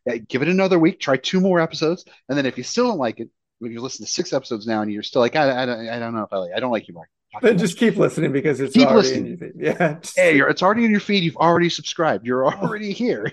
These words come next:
Speaker 1: <laughs>
Speaker 2: We're growing on you like a fungus.
Speaker 1: Or cancer, or, like, a really
Speaker 2: <laughs>
Speaker 1: aggressive cancer. <laughs>
Speaker 2: Oh my God.
Speaker 1: Merry, Merry Christmas. Merry Christmas. Namaste. Like I said, dignified Ramadan, happy Hanukkah.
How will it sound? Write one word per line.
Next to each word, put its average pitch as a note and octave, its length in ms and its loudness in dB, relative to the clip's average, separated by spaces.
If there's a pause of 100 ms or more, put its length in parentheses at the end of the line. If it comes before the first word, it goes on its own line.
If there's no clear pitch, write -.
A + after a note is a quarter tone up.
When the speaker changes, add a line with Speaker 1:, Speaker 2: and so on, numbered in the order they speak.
(140)
Speaker 1:
<laughs> D#3+ 140 -12
Speaker 2:
We're F#3+ 240 4
growing F#3+ 400 6
on C3 200 -2
you B2+ 120 0
like C3 160 2
a C#3 60 -4
fungus. A#2+ 640 -8 (360)
Speaker 1:
Or D#3+ 120 2
cancer, A3+ 540 -2 (100)
or, A#2+ 160 2
like, B2 160 0
a - 80 0
really F3+ 340 0
Speaker 2:
<laughs> - 20 4
Speaker 1:
aggressive C3+ 440 -2
cancer. F#2+ 500 -8 (100)
<laughs> - 60 -20
Speaker 2:
Oh - 720 -2
my F#3+ 160 0
God. C#4 560 -2
Speaker 1:
Merry, F3+ 680 4 (140)
Merry A2+ 320 2
Christmas. A2+ 360 -4
Merry F3+ 280 4
Christmas. D#3+ 480 -4 (380)
Namaste. B2 800 0 (420)
Like A#2+ 240 -2
I A#2+ 60 2
said, A2+ 260 0 (360)
dignified A#2 680 2 (360)
Ramadan, G#2+ 600 0
happy G#2+ 320 -8
Hanukkah. F#2+ 560 -4